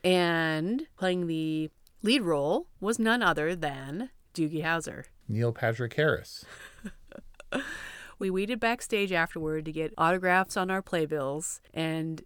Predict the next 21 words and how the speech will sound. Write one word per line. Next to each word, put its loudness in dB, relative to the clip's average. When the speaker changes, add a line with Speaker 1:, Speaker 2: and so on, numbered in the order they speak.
Speaker 1:
Doogie 0
came -2
out, 2
and -2
they 2
were 2
like, 2
"Doogie, 6
Doogie!" 8
And 0
he 2
Speaker 2:
Oh 6
my 4
Speaker 1:
stopped 8
Speaker 2:
God. 6
Speaker 1:
and 6
said, 4
"My 6
name 4
is 0
not 2